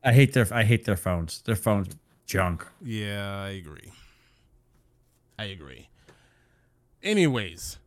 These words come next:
Speaker 2: why? How did we? How did? I don't know how we got there. I don't think it
Speaker 1: Neither do
Speaker 2: matters.
Speaker 1: I.
Speaker 2: Whatever. Whatever. Yeah. Blah blah blah blah blah. This, that, and everything else. Okay. Yeah. So um.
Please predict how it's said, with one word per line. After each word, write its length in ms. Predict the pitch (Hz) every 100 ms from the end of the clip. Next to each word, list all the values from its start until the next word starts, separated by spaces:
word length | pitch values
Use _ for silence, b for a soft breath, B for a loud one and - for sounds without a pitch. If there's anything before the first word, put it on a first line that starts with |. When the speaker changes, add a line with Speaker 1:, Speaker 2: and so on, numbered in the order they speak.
| _
Speaker 2:
why? 440 | 131 147 156 156 - _ _ _ _ _ _ _ _ _
How 120 | -
did 140 | 139 147
we? 160 | 139 117 -
How 140 | -
did? 180 | 135 117
I 60 | -
don't 100 | 107
know 60 | 95
how 120 | 82
we 80 | 80
got 180 | 76 -
there. 180 | 52 - _ _ _ _ _ -
I 40 | 123
don't 140 | 120
think 140 | 98
it 80 | 95
Speaker 1:
Neither 180 | 120 120
do 140 | 101
Speaker 2:
matters. 100 | 92 80
Speaker 1:
I. 80 | - _ -
Speaker 2:
Whatever. 720 | 117 120 135 127 98 80 71 117 _ _
Whatever. 640 | - 127 123 107 76 57 - _
Yeah. 200 | - 120 92
Blah 220 | 117 117
blah 100 | 113
blah 100 | 71
blah 100 | -
blah. 300 | 107 113 110
This, 180 | 107 98
that, 180 | - 98
and 100 | 101
everything 340 | 98 87 87
else. 280 | 120 123 113 98 92 95 101 92 87 95 -
Okay. 220 | 147 123 - B B B
Yeah. 220 | 220 165
So 340 | - 185 165
um. 480 | 156 143 135 127 104